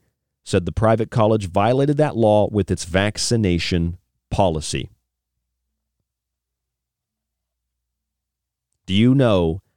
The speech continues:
how important this federal judge's decision is?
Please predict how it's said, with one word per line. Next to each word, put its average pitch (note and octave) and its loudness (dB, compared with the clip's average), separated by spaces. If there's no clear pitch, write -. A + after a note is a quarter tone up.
how G2 -2
important F#2+ -4
this F#2+ -2
federal F#2 0
judge's F2 0
decision D#2+ -2
is? C#2 -6